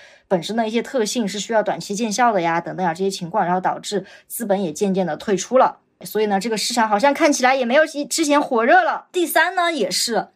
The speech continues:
很多公司就是在前几年的这么一番高峰，然后又落下来之后呢，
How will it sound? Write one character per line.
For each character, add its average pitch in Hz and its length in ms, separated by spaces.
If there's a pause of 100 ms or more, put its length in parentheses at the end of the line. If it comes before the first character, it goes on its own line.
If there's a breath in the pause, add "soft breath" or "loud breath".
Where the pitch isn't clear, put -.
很 185 280
多 247 160
公 311 240
司 330 240
就 311 100
是 269 140
在 233 180
前 208 280
几 247 100
年 170 240
的 185 260
这 220 160
么 175 380 (360)
一 226 140
番 214 540 (100)
高 202 200
峰， 220 440
然 160 140
后 190 140
又 214 120
落 220 220
下 208 160
来 175 140
之 220 180
后 226 240
呢， 170 240